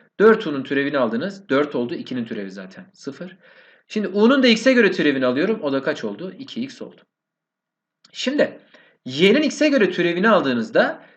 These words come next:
X cinsinden bir şey yazmanızı tercih edebilirdik.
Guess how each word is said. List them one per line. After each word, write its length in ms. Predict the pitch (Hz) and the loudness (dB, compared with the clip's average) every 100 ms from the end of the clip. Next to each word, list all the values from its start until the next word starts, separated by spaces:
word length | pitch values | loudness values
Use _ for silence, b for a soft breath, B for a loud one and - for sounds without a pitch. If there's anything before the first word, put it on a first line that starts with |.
| _ | _
X 240 | 208 220 - | -8 -6 -4
cinsinden 420 | 185 175 160 147 | -6 -2 0 0
bir 60 | 147 | -2
şey 180 | 185 | 0
yazmanızı 680 | 160 131 117 110 107 107 - B B _ | 2 2 0 -6 -4 -4 -4 B B _
tercih 380 | - 156 143 190 | 4 4 4 2
edebilirdik. 640 | 147 143 139 104 - - | 2 2 -2 -6 -12 -20